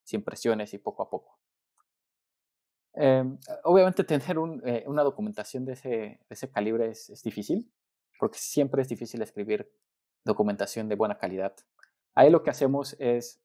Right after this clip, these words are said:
eh, obviamente tenemos un equipo de escritores técnicos, pero ese equipo no se dedica a escribir la documentación porque ellos no tienen el, el conocimiento sobre, sobre la parte de ingeniería. Ellos se dedican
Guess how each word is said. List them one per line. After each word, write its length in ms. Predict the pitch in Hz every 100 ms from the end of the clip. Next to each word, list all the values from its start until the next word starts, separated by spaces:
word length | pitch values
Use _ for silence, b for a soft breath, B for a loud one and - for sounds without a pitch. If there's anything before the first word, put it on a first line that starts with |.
| _
eh, 240 | 120 104 -
obviamente 420 | 131 139 135 135
tenemos 340 | 127 117 123 127
un 80 |
equipo 400 | 117 120 - 120
de 80 | 110
escritores 800 | 101 - 101 117 113 110 - _ _ _
técnicos, 600 | 117 - 113 196 - - _ b b b _
pero 140 | 120
ese 140 | 127 139
equipo 440 | 135 135 131 139
no 140 | 135 117
se 140 | 120
dedica 260 | 104 107 110
a 20 |
escribir 400 | - 104 104 107
la 120 | 101
documentación 520 | 98 98 104 104 147
porque 200 | 117 -
ellos 220 | 104 101 117
no 120 | 107
tienen 300 | 107 104 101
el, 240 | 98 98 _
el 180 | 98 -
conocimiento 600 | 107 98 107 120 113 98
sobre, 340 | - 90 - _ _ _ _ _
sobre 340 | - 101 101
la 140 | 98 -
parte 220 | 104 107
de 80 | 98
ingeniería. 500 | - 98 107 104 - _ _ _ _ -
Ellos 260 | 120 127
se 120 | -
dedican 600 | 110 107 117 - 127 135